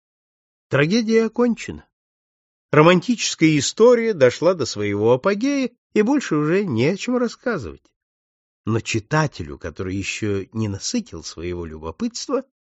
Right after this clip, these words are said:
покажется, пожалуй, поучительным всмотреться и поближе в те нити, которые являются основой замысловатой ткани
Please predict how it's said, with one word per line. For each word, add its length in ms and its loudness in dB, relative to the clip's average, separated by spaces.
покажется, 420 -2
пожалуй, 400 2
поучительным 1000 0
всмотреться 800 -2
и 80 -2
поближе 720 -4
в 100 -18
те 200 -4
нити, 580 -2
которые 520 0
являются 640 2
основой 720 0
замысловатой 840 -2
ткани 640 -6